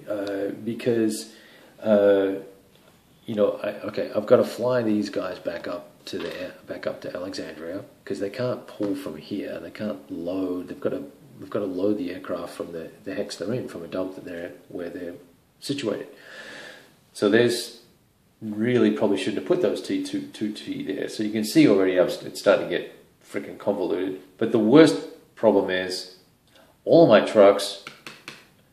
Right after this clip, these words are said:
are in Mercer. And that's just where they ended up when they were cut off. All of these trucks here are all divisional trucks. I'm gonna zoom in on these guys here. You know, there's a nice big pile of divisional trucks. That's fantastic.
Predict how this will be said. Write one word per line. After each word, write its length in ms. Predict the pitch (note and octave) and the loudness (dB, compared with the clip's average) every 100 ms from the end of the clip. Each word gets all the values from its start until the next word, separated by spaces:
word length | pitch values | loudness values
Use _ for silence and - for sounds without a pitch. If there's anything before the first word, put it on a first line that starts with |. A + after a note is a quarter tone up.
| _ _ _ F#2 | _ _ _ 0
are 180 | F2 G#2 | 4 4
in 160 | E2+ | 4
Mercer. 400 | E2+ D2+ - - - _ | 2 0 -4 -12 -16 _
And 140 | - F#2 | -2 2
that's 180 | C3+ | 2
just 220 | C3+ - A2+ | 2 0 4
where 140 | G#2+ | 6
they 200 | F#2+ F2+ | 8 6
ended 220 | F#2 F2 | 2 4
up 360 | E2+ E2+ - - - _ | 6 6 4 -8 -18 _
when 260 | - F#2+ F2+ | -4 0 4
they 80 | E2+ | 6
were 140 | D#2+ | 4
cut 220 | - - G1+ | 2 -4 -2
off. 260 | G1+ - - _ - - - - _ _ | -6 -8 -18 _ -20 -20 -20 -20 _ _
All 260 | C3+ E3 C3 | 8 10 10
of 160 | G2 | 8
these 240 | B2+ - - | 4 4 2
trucks 360 | - - - | 0 0 0
here 420 | - C#3+ - - - - _ _ | -2 2 2 0 -6 -16 _ _
are 160 | G#2 G#2 | 4 6
all 120 | C3 | 6
divisional 500 | G#2 A#2+ C3+ A#2+ - | 6 2 0 -2 -6
trucks. 580 | - - - - - - _ _ _ _ _ _ _ _ _ _ _ - | -10 -10 -10 -12 -14 -16 _ _ _ _ _ _ _ _ _ _ _ -20
I'm 100 | F#2+ - | -20 -18
gonna 180 | E2+ - | -18 -18
zoom 220 | - D#2+ E2 | -20 -20 -20
in 80 | |
on 120 | - - | -20 -20
these 140 | E2 - | -20 -20
guys 300 | - - - | -20 -20 -20
here. 240 | - - _ _ _ - - - _ G#2+ | -20 -20 _ _ _ -20 -18 -18 _ -10
You 120 | G#2+ | -8
know, 60 | |
there's 260 | G2+ C3+ C#3 | -6 -6 -4
a 120 | F2 - | -8 -10
nice 340 | - F#2+ A2 A2 | -10 -6 -4 -6
big 320 | - F#2+ - | -6 -6 -6
pile 400 | - E2+ F2+ A2 | -10 -8 -8 -8
of 340 | A#2 - - - | -8 -12 -18 -16
divisional 440 | F#2 F2+ G2 G#2+ | -14 -12 -4 -4
trucks. 340 | - - - - | -2 -2 -4 -6
That's 200 | - - | -10 -10
fantastic. 880 | A#2 A#2 A2 - C3+ - - - | -8 -8 -10 -10 -8 -8 -10 -12